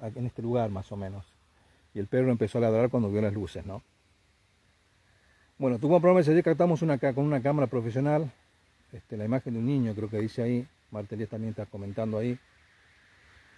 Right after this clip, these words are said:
Ah, está comentando Pedro. Bueno, un abrazo grande para Marta Elías, que es seguidora de la página y de muchas páginas argentinas, apoyando siempre. Marta Elías es una de las seguidoras ejemplares que tenemos, como tanta gente que nos acompaña desde hace tres años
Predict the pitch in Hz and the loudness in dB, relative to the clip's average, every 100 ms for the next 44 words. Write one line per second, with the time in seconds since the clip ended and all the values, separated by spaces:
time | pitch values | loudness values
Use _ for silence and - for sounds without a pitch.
0 | - 107 95 104 98 98 101 104 95 110 | -10 -8 -6 -6 -6 -4 -4 -4 -4 -2
1 | 107 - - - _ - - 104 101 107 | -2 -6 -12 -20 _ -20 -12 -8 -6 -4
2 | 107 110 117 110 104 95 98 107 107 113 | -4 -2 -4 -4 -4 -6 -6 -4 -4 -4
3 | 107 104 - - - - 110 101 110 131 | -6 -10 -12 -16 -18 -10 -6 -4 0 2
4 | 123 110 101 123 - 120 107 156 139 123 | 2 0 -2 -4 -2 -2 0 0 -2 -4
5 | 123 131 113 110 117 113 139 123 107 - | -4 -4 -4 -6 -6 -4 -2 -4 -6 -6
6 | 110 135 120 113 120 117 127 - - - | -2 -2 -2 -2 -4 -2 -4 -4 -20 -20
7 | - - 120 110 120 139 - 135 117 104 | -20 -6 -4 -2 0 0 0 0 0 0
8 | 117 127 127 - - - 117 104 180 151 | 0 4 2 0 -6 -6 -2 4 6 6
9 | 113 110 120 123 - 117 120 160 131 147 | 2 0 0 -2 -4 -6 -4 -2 -2 -2
10 | 135 127 117 - - - - - 127 117 | -2 -2 -4 -8 -20 -20 -20 -10 -8 -4
11 | 113 113 113 131 123 110 110 104 110 - | -4 -2 0 2 2 0 -2 -4 -4 -4
12 | 104 95 | -4 -6